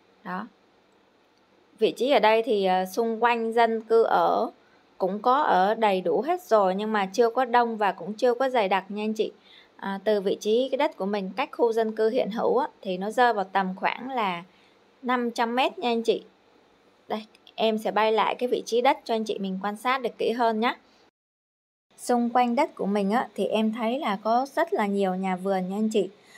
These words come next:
À, nó rất là thích hợp cho anh chị nào mà mình muốn, ờ, có một cái nhà vườn nghỉ ngơi được yên tĩnh ha. Cây cối xung quanh nhiều, khí hậu mát mẻ.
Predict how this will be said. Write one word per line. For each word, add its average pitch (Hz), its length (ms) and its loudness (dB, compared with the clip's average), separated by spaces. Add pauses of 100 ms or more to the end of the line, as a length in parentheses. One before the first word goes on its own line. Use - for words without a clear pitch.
(160)
À, 190 260 -4
nó 208 120 -4
rất 285 160 -4
là - 100 0
thích 285 220 -6
hợp 208 280 0
cho 220 100 2
anh 220 220 4
chị 220 120 -4
nào 185 300 -2
mà 180 220 -6 (380)
mình 190 240 -2
muốn, 208 320 0
ờ, 262 260 -4
có 262 100 2
một 262 200 2
cái 262 100 -2
nhà 247 200 -2
vườn 190 300 0 (880)
nghỉ 180 220 0
ngơi 233 420 2
được - 200 -2
yên 220 300 2
tĩnh 208 220 2
ha. 240 220 -2 (1080)
Cây 226 200 4
cối 226 300 4
xung 240 320 -4
quanh 220 300 2
nhiều, 180 380 4
khí 247 120 -2
hậu - 220 0
mát 233 300 -2
mẻ. 208 320 2